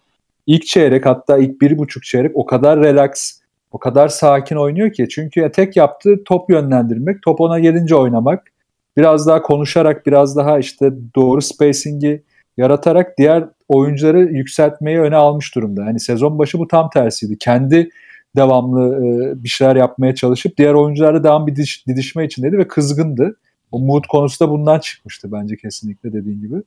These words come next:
Şimdi daha iyi ve daha güveniyor takım arkadaşlarına. Ee, bence Lou'yla da belli bir seviyeye gelmişler. Sezon başından daha iyiler.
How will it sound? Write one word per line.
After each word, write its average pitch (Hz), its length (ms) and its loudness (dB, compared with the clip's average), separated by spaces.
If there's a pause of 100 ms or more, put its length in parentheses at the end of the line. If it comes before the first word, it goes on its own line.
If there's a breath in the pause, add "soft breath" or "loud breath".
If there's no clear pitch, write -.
(800 soft breath)
Şimdi 214 480 0
daha 196 260 4
iyi 180 220 4
ve 170 140 4
daha 147 200 2
güveniyor 143 480 2
takım 113 300 -8
arkadaşlarına. 110 920 -8 (420)
Ee, 127 40 -2 (280)
bence 139 480 2
Lou'yla 160 380 6
da 156 140 2
belli 147 240 4
bir 139 60 -2
seviyeye 147 380 4
gelmişler. 143 560 0
Sezon 120 380 -6
başından 123 480 -8
daha 120 240 -4
iyiler. 110 300 -6